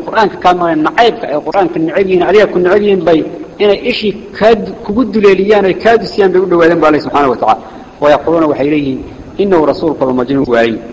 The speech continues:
Wamaa huwa, waxa ay nacahayaan ee Qur'aanka maaha, ilaa dikrun mooye, waa wacdi, waa waano, waa sharaf,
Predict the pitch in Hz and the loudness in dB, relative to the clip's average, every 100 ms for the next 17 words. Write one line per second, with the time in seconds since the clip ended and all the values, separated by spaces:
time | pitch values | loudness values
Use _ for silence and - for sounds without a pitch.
0 | - - - 143 139 143 139 139 156 135 | -18 -12 -4 -2 0 0 0 -2 0 0
1 | 131 156 135 117 131 147 135 - - - | 0 -2 -2 -2 0 0 -2 -8 -14 0
2 | 143 123 143 151 135 131 143 156 135 - | 0 2 0 0 2 0 2 2 0 -6
3 | - - 143 127 113 - - 127 113 113 | -16 -4 -2 0 0 -2 -6 -6 -4 -4
4 | 117 123 - - - 127 120 120 156 127 | -4 -6 -10 -16 -10 0 2 2 0 -2
5 | 117 - - - 123 120 120 123 123 139 | -6 -12 -16 -4 0 2 2 2 2 0
6 | 131 - - 127 123 - 135 151 | -4 -12 -2 0 0 0 2 2